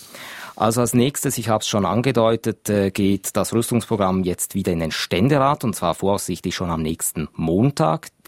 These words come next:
Er wird noch einmal Ja dazu sagen. Dann ist wieder der Nationalrat an der Reihe, der auf seinem Nein beharren wird, so dass es eine sogenannte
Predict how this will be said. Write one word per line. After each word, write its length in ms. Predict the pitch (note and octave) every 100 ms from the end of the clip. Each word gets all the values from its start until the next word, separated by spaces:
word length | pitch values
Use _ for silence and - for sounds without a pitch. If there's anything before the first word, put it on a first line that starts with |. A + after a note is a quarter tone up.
| -
Er 200 | G#2+ B2
wird 260 | B2 -
noch 160 | A2 F#2+
einmal 300 | F2 D#2+ D#2
Ja 280 | F2 F2+ -
dazu 340 | C#3+ C#3 - C#3+
sagen. 340 | D3 D#3+ F3 - - - -
Dann 160 | C3+
ist 120 | B2
wieder 220 | B2+ A2 G#2+
der 160 | G2
Nationalrat 720 | F#2 - F#2+ E2 F#2+ C3+ C#3+ B2+
an 160 | B2+
der 160 | B2+ B2+
Reihe, 300 | B2 C3+ D#3
der 160 | C3+
auf 140 | G2+ -
seinem 320 | G2 F#2+ F2+
Nein 400 | F2+ F#2 F#2 F2+
beharren 460 | E2 D#2 E2 C3 D3
wird, 200 | D#3+ -
so 160 | C3
dass 220 | B2 A2+
es 100 | A2+
eine 160 | G2+ F#2
sogenannte 540 | F#2 F2+ F2+ F#2 F#2